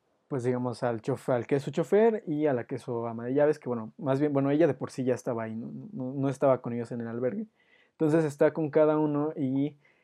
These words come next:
el chofer la acompaña a, a comprar las cosas, etcétera, pero, bueno, mientras la señora Park, eh, elige su, su outfit para, <laughs> para ese día,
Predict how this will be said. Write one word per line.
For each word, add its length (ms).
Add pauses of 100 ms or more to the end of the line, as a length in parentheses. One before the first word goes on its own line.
el 140
chofer 720
la 180
acompaña 920
a, 520 (420)
a 140
comprar 360
las 200
cosas, 540
etcétera, 600
pero, 200
bueno, 180
mientras 300
la 120
señora 340
Park, 320 (540)
eh, 500 (180)
elige 460
su, 500 (460)
su 600
outfit 640
para, 460
<laughs> 60
para 200
ese 260
día, 300